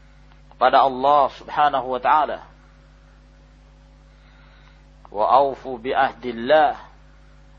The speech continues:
dan hendaklah kalian menyempurnakan, menunaikan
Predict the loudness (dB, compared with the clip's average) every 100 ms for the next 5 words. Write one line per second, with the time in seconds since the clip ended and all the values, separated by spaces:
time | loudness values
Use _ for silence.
0 | -20 -20 -20 -20 -20 -20 -20 -20 -20 -20
1 | -16 -6 -4 -4 -10 0 2 4 2 2
2 | 0 0 0 0 0 -10 -20 -20 -20 -20
3 | -14 -12 -12 -6 -6 -2 0 0 0 -4
4 | -4 -6 -2 -2 -2 -2 -2 -2 -10